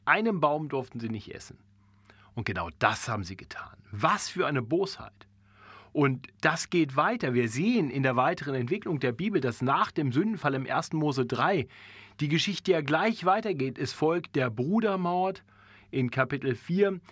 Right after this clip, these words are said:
Und wir, wir sehen Bosheit um Bosheit. Und dann kommt dieses Gericht und wir sehen auch danach weiter,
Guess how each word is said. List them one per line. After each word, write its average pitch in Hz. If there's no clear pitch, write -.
Und 135
wir, 135
wir 131
sehen 156
Bosheit 208
um 180
Bosheit. -
Und -
dann 113
kommt 147
dieses 117
Gericht 127
und 101
wir 101
sehen 110
auch 110
danach 110
weiter, 98